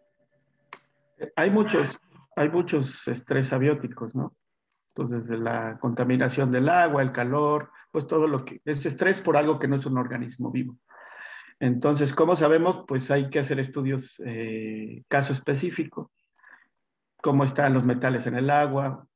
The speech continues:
o sea, depende, ahí es donde se requiere que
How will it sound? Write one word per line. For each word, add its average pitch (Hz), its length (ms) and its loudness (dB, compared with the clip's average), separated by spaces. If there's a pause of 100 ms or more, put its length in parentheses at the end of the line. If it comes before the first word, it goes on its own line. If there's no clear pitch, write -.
o - 40 -20
sea, 123 100 -8
depende, 170 760 2 (1000)
ahí 165 200 6
es 214 60 6
donde 190 200 4
se 143 140 0
requiere 165 720 -2 (720)
que 131 440 -2